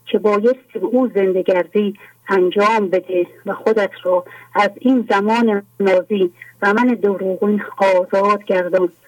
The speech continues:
و در پایان، وقتی که خرد بی منتهای کائنات سرگرم کار است، زندگی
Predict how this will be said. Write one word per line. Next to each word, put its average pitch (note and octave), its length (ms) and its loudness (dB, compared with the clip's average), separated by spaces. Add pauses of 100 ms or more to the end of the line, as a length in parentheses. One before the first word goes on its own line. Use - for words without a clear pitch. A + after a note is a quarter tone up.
(420)
و F3+ 80 2
در F3+ 140 0
پایان، F#3 560 0 (260)
وقتی G3+ 380 -2
که - 200 -2
خرد G3+ 480 0 (400)
بی G3+ 160 0
منتهای G3+ 600 0
کائنات G3 680 0 (240)
سرگرم G3 540 0
کار F3+ 280 -2
است، G3+ 240 -4 (600)
زندگی G#3 540 0